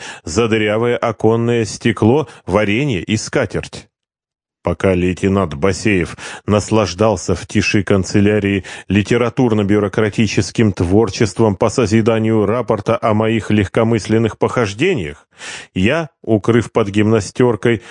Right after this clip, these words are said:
три батона сырокопченой колбасы, тайком наведался в жилую зону, а точнее, в штрафной изолятор, где томились мои без вины виноватые гаврики.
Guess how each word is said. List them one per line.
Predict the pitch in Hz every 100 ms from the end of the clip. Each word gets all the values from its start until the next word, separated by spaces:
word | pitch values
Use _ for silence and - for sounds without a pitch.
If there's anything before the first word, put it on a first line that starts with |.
| - _
три | - 127
батона | 95 113 127 127 107
сырокопченой | 92 - 107 101 117 - - 120 110
колбасы, | 98 107 98 104 - 151 156 _ _ _
тайком | - 110 - 127 143
наведался | 127 101 107 123 123 -
в | 120
жилую | 85 104 113 117 123
зону, | 104 127 101 73 - _ _ -
а | 90
точнее, | 107 92 - 127 139 78 - - -
в | -
штрафной | - - 110 - 117 135
изолятор, | 123 104 143 147 - 82 71
где | - 98 101
томились | 101 98 92 85 85
мои | 95 101 98
без | 73 85 90
вины | 82 107 104
виноватые | 80 104 107 104 101 90 95
гаврики. | 113 78 73 - -